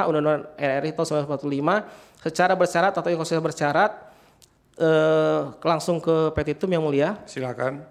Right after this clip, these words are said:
Speaker 1: Eh, berdasarkan seluruh uraian tersebut di atas, maka para pemohon memohon kepada Yang Mulia Majelis Hakim Mahkamah Konstitusi yang memeriksa dan mengadili permohonan ini berkenan untuk memutus sebagai berikut. Pertama, mengabulkan permohonan para pemohon seluruhnya.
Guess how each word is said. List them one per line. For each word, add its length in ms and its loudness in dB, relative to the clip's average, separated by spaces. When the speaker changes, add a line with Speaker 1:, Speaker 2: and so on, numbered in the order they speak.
Speaker 1:
Eh, 160 4
berdasarkan 400 2
seluruh 260 2
uraian 140 4
tersebut 240 -4
di 100 2
atas, 540 0
maka 400 -2
para 240 2
pemohon 560 0
memohon 480 0
kepada 320 0
Yang 160 2
Mulia 320 0
Majelis 320 -2
Hakim 240 -6
Mahkamah 240 -4
Konstitusi 480 -6
yang 180 0
memeriksa 540 -2
dan 160 0
mengadili 480 0
permohonan 420 0
ini 220 -2
berkenan 340 -4
untuk 160 -8
memutus 320 -6
sebagai 220 -4
berikut. 400 -4
Pertama, 560 0
mengabulkan 560 4
permohonan 320 0
para 160 0
pemohon 400 -2
seluruhnya. 720 0